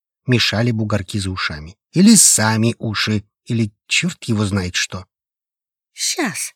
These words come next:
Speaker 2: постой",
Speaker 1: скрипнув зубами, сказал Мышкин.
Speaker 2: "Да что такое?"
Speaker 1: Он упёрся руками в прутья и с силой потянул голову. Раздался противный звук, сдираемый с черепа кожи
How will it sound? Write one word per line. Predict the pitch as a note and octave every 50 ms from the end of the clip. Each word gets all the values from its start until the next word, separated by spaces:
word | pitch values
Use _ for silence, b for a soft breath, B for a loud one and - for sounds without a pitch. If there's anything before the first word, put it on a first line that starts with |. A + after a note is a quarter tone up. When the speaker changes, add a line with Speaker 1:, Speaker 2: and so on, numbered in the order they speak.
| _ _
Speaker 2:
постой", | - F4+ - - - - D#3 B2 - - - _ _ _ _ _ -
Speaker 1:
скрипнув | - - - - C#3 C3 - - B2 A#2+ G#2+ G2+
зубами, | G2+ A2+ A2+ G#2 C3 D#3+ D#3 C#3+
сказал | - - - A2+ G2 A#2 A#2+ A2
Мышкин. | G2+ G2 G2 - - - G2+ G2 - - _ _ _ _ _ _ _ _ _ _ _
Speaker 2:
"Да | C#4 C4+ F4+ G4+
что | - - - - _ - - - -
такое?" | _ - - - - - A3+ D#3 C#3 B2+ - _ _ _ _ _ _ _ _ _ _ _ _ _ _ _
Speaker 1:
Он | A#2 A#2 A#2+
упёрся | A#2 G#2 - D3+ C3+ A2+ - - B2+
руками | C3+ B2+ - C#3 C3 B2 A#2+ A2+
в | - -
прутья | - D#3 F#3+ F#3+ - - D#3 - - _
и | E3 C#3+
с | B2+ -
силой | - - E3+ E3+ C#3 C3 A2+
потянул | - C3 A2 - B2 A#2+ A#2+ A#2 G#2+
голову. | G2+ G2+ G2 F#2 F#2 E2 F#2+ F#2 - - _ _ _
Раздался | - B2+ C3 C3+ G#2+ G2+ G2+ B2+ E3 G3 - - E3+
противный | C3 C3 C3 B2 - - D3+ B2 A#2+ B2 A#2+
звук, | A2 G2+ G#2 C3 F#3+ F3+ - - - - -
сдираемый | A2+ G2 G#2 A2+ A#2+ G#2+ A2 B2 C3+ C3+ B2+ C3 B2
с | - -
черепа | - - G#2 F#2+ G2+ G2 - G#2
кожи | - - - G2+ F#2+ F2 F2 G2+